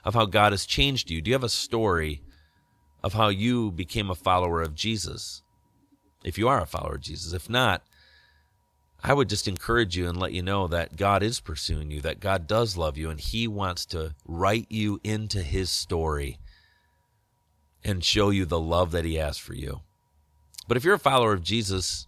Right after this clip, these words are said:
you've got a story. The question is, will you share it? Jesus turns a demonized guy into a missionary in moments. What might he want to do in and through you?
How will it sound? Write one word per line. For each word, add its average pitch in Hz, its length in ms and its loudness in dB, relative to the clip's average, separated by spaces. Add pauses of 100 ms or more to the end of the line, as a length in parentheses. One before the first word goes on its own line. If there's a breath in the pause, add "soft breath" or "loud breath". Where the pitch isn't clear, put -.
you've 156 200 -4
got 196 120 6
a 151 60 -2
story. 127 540 2 (920)
The - 80 -8
question 151 460 4
is, 87 460 -4 (640)
will 98 160 2
you 95 140 0
share 82 380 2
it? - 260 -8 (1080)
Jesus 110 360 0
turns 95 320 -2
a 80 60 -4
demonized 101 640 0
guy 87 280 2
into 87 300 -2
a 82 60 0
missionary 82 600 -2
in 78 200 -6
moments. 71 600 -6 (800)
What 95 220 4
might 101 220 0
he 85 120 2
want 82 220 -2
to 78 60 -4
do 76 460 -4
in 87 320 -4
and 80 160 -8
through 76 280 -6
you? 65 360 -8